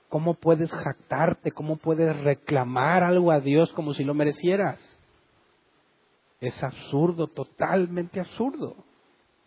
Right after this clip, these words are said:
Por eso, un cristiano que asegura que puede mandarle cosas a Dios porque es su hijo, o asegura que él portándose bien se va a salvar,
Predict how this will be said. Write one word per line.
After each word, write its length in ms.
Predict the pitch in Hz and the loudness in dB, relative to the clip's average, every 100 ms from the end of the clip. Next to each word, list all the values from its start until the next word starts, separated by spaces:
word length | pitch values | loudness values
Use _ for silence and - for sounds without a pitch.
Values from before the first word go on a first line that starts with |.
| _ _ _ _ _ _ _ _ _ _ _ _ _ _ | _ _ _ _ _ _ _ _ _ _ _ _ _ _
Por 140 | 151 | 2
eso, 180 | 180 170 | 4 4
un 220 | 123 131 | 0 0
cristiano 420 | 185 226 - 214 214 | -2 0 2 2 2
que 120 | 170 | 0
asegura 500 | - 135 165 175 131 | 0 2 4 4 2
que 120 | 131 | -2
puede 360 | - 170 190 190 | 0 0 2 0
mandarle 600 | 156 123 127 156 180 175 | 2 2 4 4 4 0
cosas 280 | 175 170 160 | 0 0 2
a 80 | |
Dios 160 | 147 156 | 2 2
porque 200 | 156 147 | 0 -4
es 80 | 156 | 0
su 100 | 151 | 2
hijo, 360 | 165 - - - _ _ _ _ _ _ _ _ _ _ _ _ _ _ _ _ _ - | 2 0 -10 -14 _ _ _ _ _ _ _ _ _ _ _ _ _ _ _ _ _ 4
o 140 | 147 | 6
asegura 580 | 151 139 135 214 190 131 | 6 6 6 8 8 6
que 120 | 156 | 4
él 100 | 170 - - | 4 0 2
portándose 600 | 156 147 151 170 - 175 | 4 6 4 2 2 4
bien 200 | 160 180 | 4 4
se 120 | 170 | 4
va 120 | 156 170 | 4 4
a 40 | |
salvar, 540 | 170 143 143 175 214 | 4 4 8 6 4